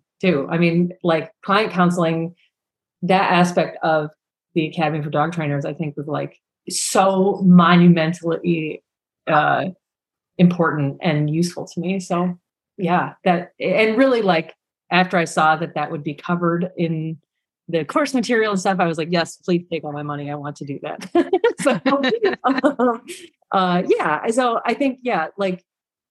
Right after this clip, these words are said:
reframing things in ways that people can really understand and are useful, and don't be judgy about it.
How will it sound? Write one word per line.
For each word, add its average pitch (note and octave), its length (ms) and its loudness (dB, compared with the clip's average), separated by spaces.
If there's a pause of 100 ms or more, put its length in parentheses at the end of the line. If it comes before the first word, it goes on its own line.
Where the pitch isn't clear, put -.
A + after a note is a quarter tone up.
(120)
reframing B3 720 -4
things A3 440 -4
in F#3 140 0
ways F#3 280 0
that F#3 100 -6
people G3 220 -8
can F#3+ 140 -6
really F3+ 260 2
understand E3+ 440 -2
and D#3+ 100 -6
are D3+ 80 -4
useful, F#3 500 0
and F#3 220 4
don't G3 140 0
be A3+ 80 -4
judgy G#3+ 340 -2
about C#3 240 -4
it. C#3 120 -8